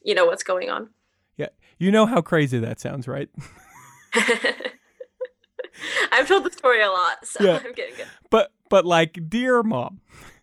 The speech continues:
Speaker 2: <laughs> don't panic, but behind a locked door while my companion and I were serving the Lord, someone broke in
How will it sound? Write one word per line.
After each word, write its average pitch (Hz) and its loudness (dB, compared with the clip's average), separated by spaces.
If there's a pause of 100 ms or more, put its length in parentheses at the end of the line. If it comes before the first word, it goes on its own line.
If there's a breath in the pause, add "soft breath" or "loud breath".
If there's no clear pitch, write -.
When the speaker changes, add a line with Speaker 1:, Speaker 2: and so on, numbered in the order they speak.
(120)
Speaker 2:
<laughs> - -14
don't 262 2
panic, 123 -8 (560)
but 160 -2 (680 soft breath)
behind 233 0
a 240 0
locked 196 0
door 160 4
while 156 4
my 156 2
companion 165 0
and 151 0
I 151 0
were 143 -2
serving 170 -2
the 170 -2
Lord, 135 2 (800)
someone 202 2
broke 190 4
in 147 2